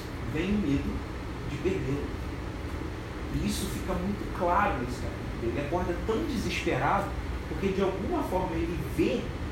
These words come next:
o seu poder, o seu controle, a sua capacidade de, de, o seu império ameaçado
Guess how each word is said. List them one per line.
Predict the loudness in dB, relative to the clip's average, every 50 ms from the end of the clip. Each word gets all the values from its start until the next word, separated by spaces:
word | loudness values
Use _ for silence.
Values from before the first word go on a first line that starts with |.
| -4 -4 -4 -4 -2
o | -2
seu | -2 0 2 2 2 2 2 2
poder, | 2 2 4 4 2 2 2 4 2 2 0
o | 0
seu | 0 2 2 2
controle, | 2 2 -2 -2 -2 -2 0 2 4 4 4 4 2 2 0
a | 0 0
sua | 0 0 0 0 0
capacidade | 0 0 0 0 -2 -2 -2 -4 -2 2 6 6 6 6 4 2
de, | -2 -2 -2 -2 -2 -2 -4 -6 -6 -4 -4 -4 -4 -4 -4 -6 -6 -4 -4 -4
de, | -4 -2 -2 -2 -2 0 0
o | 0 0 0 -2
seu | -2 4 6 6 6
império | 6 4 0 0 2 2 4 4 4 4 2 2 0 -2 -2 -4 -4 -4 -4 -6 -6 -6 -6 -4 -6 -6 -6 -6 -6 -6 -6 -6 -6 -4 -2
ameaçado | 0 2 2 2 0 0 -2 -2 -2 -2 -2 -2 -2